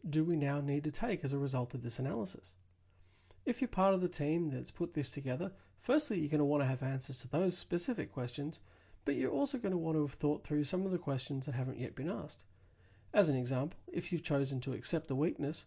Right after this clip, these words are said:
why and what will be the consequence? And if you've chosen to do something different,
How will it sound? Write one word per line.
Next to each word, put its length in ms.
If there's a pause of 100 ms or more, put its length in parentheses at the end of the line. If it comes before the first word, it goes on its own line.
(140)
why 420
and 140
what 120
will 80
be 100
the 80
consequence? 680 (800)
And 120
if 160
you've 120
chosen 360
to 60
do 200
something 520
different, 520